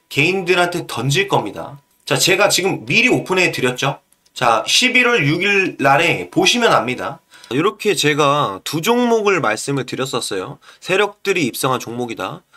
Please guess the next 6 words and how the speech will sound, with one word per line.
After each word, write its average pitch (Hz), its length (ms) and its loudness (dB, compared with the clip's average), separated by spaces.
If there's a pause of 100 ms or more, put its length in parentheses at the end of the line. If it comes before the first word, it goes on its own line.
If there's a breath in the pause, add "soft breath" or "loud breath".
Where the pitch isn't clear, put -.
(140)
하나씩 214 480 0 (120)
볼까요? 113 380 -2 (480)
자, 104 180 -2
요거 143 220 -2
먼저 151 220 -2
보겠습니다. 113 760 -6